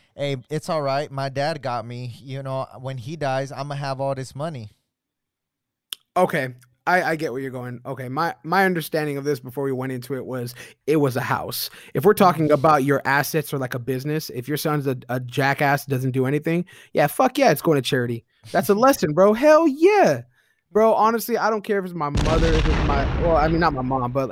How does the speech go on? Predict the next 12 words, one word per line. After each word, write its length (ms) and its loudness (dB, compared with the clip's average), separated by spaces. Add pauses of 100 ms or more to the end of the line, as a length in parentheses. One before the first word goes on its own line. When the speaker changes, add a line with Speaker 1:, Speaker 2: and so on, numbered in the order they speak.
Speaker 2:
any, 160 -4
like, 160 -6
my 140 -2
children. 600 -4 (1200)
Like, 300 -2
you 200 -10
gotta 180 6
have 220 4
that 200 4
<laughs> 0 -
grind, 420 6
bro. 320 8